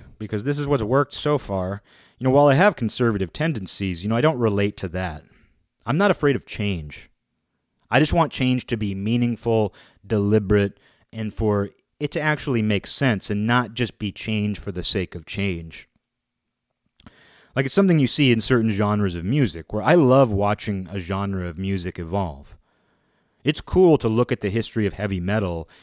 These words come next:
and see where it evolved out of, you know, the hard rock of the seventies. I don't need to give you a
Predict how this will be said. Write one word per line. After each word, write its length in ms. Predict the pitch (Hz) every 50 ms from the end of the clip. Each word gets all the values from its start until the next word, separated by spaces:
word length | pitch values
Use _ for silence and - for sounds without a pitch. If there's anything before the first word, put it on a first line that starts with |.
| _ _ -
and 140 | 98 104
see 260 | - - - 117 117 110
where 180 | 101 107 101
it 140 | 104 92 104
evolved 640 | 107 98 85 90 98 101 104 107 107 104 98 90 98
out 220 | 90 95 98 98
of, 100 | 95 87
you 60 | 92
know, 80 | 92 92
the 120 | 87 85
hard 280 | 80 101 107 107 104 90
rock 260 | 101 98 98 98 -
of 60 | 104
the 80 | 90 87
seventies. 760 | - - 110 104 101 98 101 98 98 98 98 95 98 95 98
I 40 | 107
don't 100 | 98 90
need 80 | 90
to 80 | 85 85
give 140 | 95 87 87
you 160 | 90 87 85
a 200 | 85 82 80